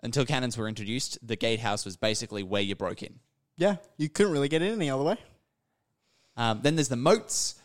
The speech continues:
Speaker 1: These get really, really fucking big.
Speaker 2: And really yucky.
Speaker 1: I mean, picture what you think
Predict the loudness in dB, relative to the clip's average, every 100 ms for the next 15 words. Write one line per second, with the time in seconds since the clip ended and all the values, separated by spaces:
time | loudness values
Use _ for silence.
0 | _ -8 -2 -2 -2 -6 -2 0 0 -4
1 | -20 -8 0 2 2 0 -2 -8 _ _
2 | _ -10 -2 0 2 0 -2 -2 -2 -2
3 | -6 -4 -4 -4 -12 -20 _ _ _ _
4 | _ _ -10 -6 -6 -6 -10 -14 -14 -14
5 | -10 -6 -4 -4 0 2 2 2 -4 -2
6 | -4 -2 0 0 -2 -4 -4 2 4 4
7 | 2 2 -6 -4 -6 -6 -10